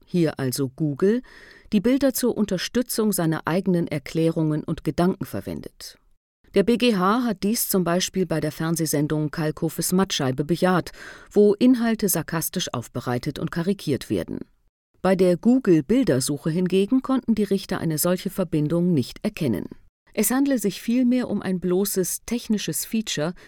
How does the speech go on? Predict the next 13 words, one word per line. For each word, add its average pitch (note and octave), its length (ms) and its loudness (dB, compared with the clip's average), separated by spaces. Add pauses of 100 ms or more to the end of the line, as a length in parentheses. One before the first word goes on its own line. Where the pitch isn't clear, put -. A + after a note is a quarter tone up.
(120)
das F#3+ 180 -4
zur A3+ 140 -2
Verfügung D#3 480 -2
gestellt G#2 440 -6
werde. - 360 -6 (640)
Eigene E3+ 440 0
Gedanken D#3 680 -2
oder - 280 -6
Inhalte G3 760 -2
äußere G#3 420 -4
Google E3+ 480 0
damit G#3 400 -2
nicht. - 420 -10